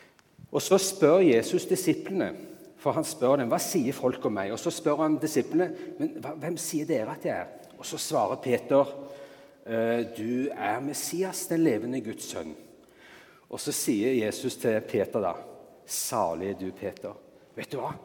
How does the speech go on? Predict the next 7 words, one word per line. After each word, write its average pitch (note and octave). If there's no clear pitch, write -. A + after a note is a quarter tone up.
Dette B2+
har A#2+
min A2
far B2+
fortalt -
deg." -
Og G#2+